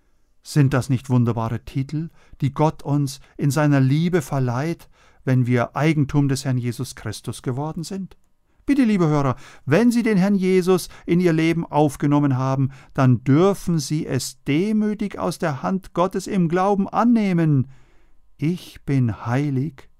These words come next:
weil Jesus Christus mich heilig gemacht hat. Und jetzt will ich umso mehr mit seiner Hilfe lernen, auch heilig zu leben und ihn dadurch zu ehren.“ Merken Sie, wie wichtig es ist,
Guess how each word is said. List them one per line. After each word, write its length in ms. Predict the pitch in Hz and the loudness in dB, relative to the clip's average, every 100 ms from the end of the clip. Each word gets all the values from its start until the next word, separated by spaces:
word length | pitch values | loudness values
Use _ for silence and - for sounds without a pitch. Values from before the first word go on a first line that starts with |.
| - _ _ - | -20 _ _ -6
weil 160 | 180 185 | -2 0
Jesus 400 | 165 139 147 - | 0 0 -2 -6
Christus 480 | 123 107 - 127 | -6 -6 -6 -6
mich 180 | 180 165 | -6 -6
heilig 320 | 220 233 180 | -8 -8 -8
gemacht 380 | - 135 127 - | -4 -4 -6 -10
hat. 160 | - - - - | -12 -14 -18 2
Und 180 | 208 170 | 4 6
jetzt 280 | 208 - | 2 -2
will 160 | 202 208 | -4 -2
ich 120 | 208 - - | -2 -4 -8
umso 480 | - 233 226 185 196 | 0 4 4 4 4
mehr 480 | 175 175 196 214 165 - | 4 2 0 -2 -4 -6
mit 180 | - 156 | -2 -2
seiner 380 | - 151 170 185 | 0 -2 0 -2
Hilfe 420 | 147 151 156 160 | 0 0 0 0
lernen, 560 | 151 139 127 127 131 131 - - | -2 0 0 0 0 -2 -8 -8
auch 280 | 160 135 - | -4 -4 -2
heilig 360 | 123 127 127 | -2 -2 -4
zu 140 | - 151 | -6 -4
leben 520 | 131 110 110 123 120 - _ - | -2 -2 -4 -4 -6 -10 _ -6
und 160 | 156 156 | -4 0
ihn 240 | 143 123 | 0 2
dadurch 600 | 117 131 147 131 127 - | 0 -2 -2 -2 -4 -6
zu 180 | - 170 | -8 -8
ehren.“ 560 | - 113 107 107 110 _ _ _ _ _ _ _ | -6 -8 -10 -12 -14 _ _ _ _ _ _ _
Merken 300 | - 175 - | -4 -4 -2
Sie, 240 | 135 131 123 - _ _ _ | -4 -4 -6 -12 _ _ _
wie 320 | 127 127 107 | -4 -4 -2
wichtig 480 | 113 180 175 - 180 | -2 -2 -2 -8 -6
es 160 | 175 - | -6 -6
ist, 420 | - 135 139 - | -6 -6 -6 -16